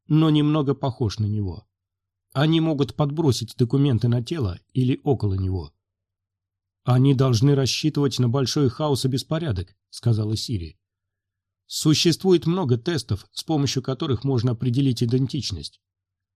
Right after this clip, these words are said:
«Тайная команда собирается начать войну между Андорой и остальными планетами системы»,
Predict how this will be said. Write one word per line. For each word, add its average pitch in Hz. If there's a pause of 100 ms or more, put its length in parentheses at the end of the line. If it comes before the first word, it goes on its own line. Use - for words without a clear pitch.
(580)
«Тайная 123
команда 127
собирается 117
начать 117
войну 135
между 107
Андорой 127
и -
остальными 123
планетами 120
системы», 110